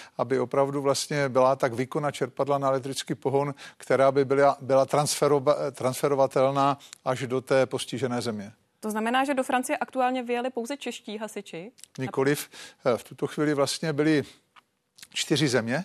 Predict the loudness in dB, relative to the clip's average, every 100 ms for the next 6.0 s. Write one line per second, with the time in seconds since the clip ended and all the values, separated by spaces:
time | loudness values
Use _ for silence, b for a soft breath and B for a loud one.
0 | _ -2 0 2 2 0 0 0 -2 B
1 | B B -6 -2 0 0 0 -2 2 0
2 | 2 0 -4 -2 -2 2 4 6 4 4
3 | -2 -2 -4 -4 -6 -4 -2 -2 -4 -4
4 | -6 -2 0 0 -2 -6 -2 -2 -2 -4
5 | -4 -4 -4 -4 -2 -6 -4 2 0